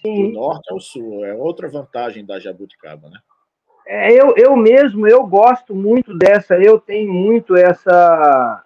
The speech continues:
Speaker 1: essa política de valorizar as espécies nossas. As nossas espécies nativas que são boas pra bonsai, vamos investir nelas, porque a gente consegue resultados que a gente não vai conseguir com as gringas,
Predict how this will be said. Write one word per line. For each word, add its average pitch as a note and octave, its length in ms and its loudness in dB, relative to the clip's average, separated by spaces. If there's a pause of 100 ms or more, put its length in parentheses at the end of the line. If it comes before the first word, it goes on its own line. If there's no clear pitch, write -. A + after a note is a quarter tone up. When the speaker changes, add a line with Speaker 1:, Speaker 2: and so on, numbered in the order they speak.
(140)
Speaker 1:
essa D3 340 -8
política F3 640 -2
de E3 480 -2
valorizar F#3 840 2
as F3 80 -8
espécies F3+ 600 -6
nossas. C#3+ 400 -4 (720)
As D3 200 -4
nossas G3 480 0
espécies F#3 480 -4
nativas E3+ 540 -4
que - 100 -20
são G3+ 180 -8
boas F3+ 300 0
pra F3 120 -2
bonsai, F3 600 0
vamos G3+ 300 0
investir F#3+ 440 0
nelas, F#3+ 480 2 (100)
porque F#3+ 640 -2 (320)
a C3 80 -12
gente F#3+ 220 0
consegue F#3+ 580 -2
resultados F3+ 1120 0 (560)
que G#3 280 2
a G#3+ 40 2
gente G#3 260 0
não G#3 120 0
vai G3 160 0
conseguir F#3+ 640 -2
com G3 120 -2
as E3 200 0
gringas, D3 460 0